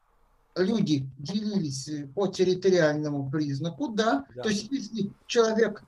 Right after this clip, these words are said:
Speaker 1: э, живет на какой-то земле, земля принадлежит какому-то, э, государству одному, то он в полной власти этого государства.
Speaker 2: Да.
Speaker 1: А сейчас сложнее. То он, с одной стороны, он и, и в полной власти государства остается,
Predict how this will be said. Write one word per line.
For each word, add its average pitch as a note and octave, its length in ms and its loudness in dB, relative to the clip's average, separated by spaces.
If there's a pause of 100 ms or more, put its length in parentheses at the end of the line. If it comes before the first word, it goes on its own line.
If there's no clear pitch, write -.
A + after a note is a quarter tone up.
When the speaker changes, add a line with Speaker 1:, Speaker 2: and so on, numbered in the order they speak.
(120)
Speaker 1:
э, D#3+ 480 4
живет G#3+ 460 2
на F3+ 140 -2
какой-то G3 500 2
земле, G#3+ 380 2
земля G3+ 380 2
принадлежит F#3+ 640 0
какому-то, F3 640 -4 (280)
э, D#3+ 180 0
государству F#3 800 2
одному, D4 480 6
то C#4 100 2
он C#4+ 180 8
в - 40 -12
полной D#4 340 4
власти C4+ 420 0
этого G#3 320 -4
государства. G3 680 -4 (560)
Speaker 2:
Да. - 140 -2
Speaker 1:
А G#3 80 6
сейчас C#4+ 540 0
сложнее. A3+ 760 2 (280)
То A#3 120 2
он, A#3+ 120 2
с G#3 80 -6
одной A#3+ 340 2
стороны, G3+ 440 2
он F3+ 180 2 (140)
и, G3 240 -4
и G#3 220 -4
в - 120 -12
полной F3+ 340 -2
власти E3+ 380 -4
государства D#3+ 720 -4
остается, C#3+ 720 -6